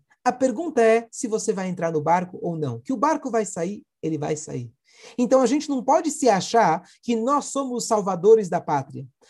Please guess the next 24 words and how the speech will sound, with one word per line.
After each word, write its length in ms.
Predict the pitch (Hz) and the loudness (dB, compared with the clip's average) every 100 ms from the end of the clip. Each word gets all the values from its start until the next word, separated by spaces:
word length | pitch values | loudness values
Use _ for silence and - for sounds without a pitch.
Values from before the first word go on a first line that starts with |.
| - | 0
A 80 | 254 | 2
gente 240 | 311 311 | 2 0
não 120 | 294 | -2
pode 240 | 277 277 262 | 2 2 0
achar 220 | 254 262 | -2 -4
que 140 | - | 0
alguém 560 | 277 247 196 285 403 381 | 2 2 0 -4 -2 0
é 80 | 262 | 0
o 60 | |
salvador 460 | 226 214 185 170 175 | 2 0 0 -4 -4
da 140 | 147 | -6
pátria. 520 | 139 135 127 139 135 - _ - 269 233 | -4 -6 -8 -10 -12 -14 _ -10 -6 4
Da 120 | 240 | 4
Hashem, 480 | 226 - 285 339 311 | 4 2 -2 0 -2
ele 140 | 233 | -2
nos 240 | 233 196 | 0 0
deu 240 | 165 294 285 | 0 0 4
a 60 | |
oportunidade 840 | 233 - 220 208 180 160 190 311 392 415 427 _ _ | 4 6 6 4 -2 0 2 2 2 -2 -4 _ _
da 200 | 247 269 | -4 -2
gente 400 | 226 233 277 294 | -2 -4 -10 -10
poder 360 | - 214 175 208 | -10 -8 -4 -2
participar. 680 | 202 180 156 - - 127 127 _ _ _ - - | -4 -8 -10 -14 -8 -8 -8 _ _ _ -6 2
Portanto, 680 | 294 - 285 277 190 127 | 2 4 4 2 -2 -10